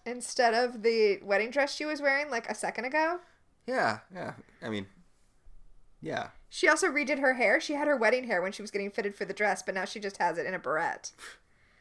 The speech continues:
Speaker 2: So she answers their questions, and then she's like, "Can I go now?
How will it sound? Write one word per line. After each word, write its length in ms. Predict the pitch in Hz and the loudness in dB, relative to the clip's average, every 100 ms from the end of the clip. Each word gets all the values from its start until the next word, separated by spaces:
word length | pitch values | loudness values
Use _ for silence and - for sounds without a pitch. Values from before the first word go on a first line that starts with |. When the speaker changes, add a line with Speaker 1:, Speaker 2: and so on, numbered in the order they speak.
| - - - - _ _ _ _ _ | -20 -20 -20 -20 _ _ _ _ _
Speaker 2:
So 380 | - 127 117 113 | 2 2 2 -2
she 480 | - 139 135 - _ | -2 0 -2 -4 _
answers 420 | 120 123 - 131 127 | -4 -2 -2 -4 -2
their 120 | 117 | -2
questions, 440 | 113 104 110 101 | -2 -2 -4 -8
and 120 | 101 | -8
then 100 | 104 | -8
she's 180 | 101 - | -10 -10
like, 160 | 110 - 240 226 - | -12 -12 -12 -12 0
"Can 180 | 233 190 | 2 6
I 200 | 170 160 | 4 4
go 280 | 139 131 | 4 4
now? 360 | 135 147 156 | 4 4 4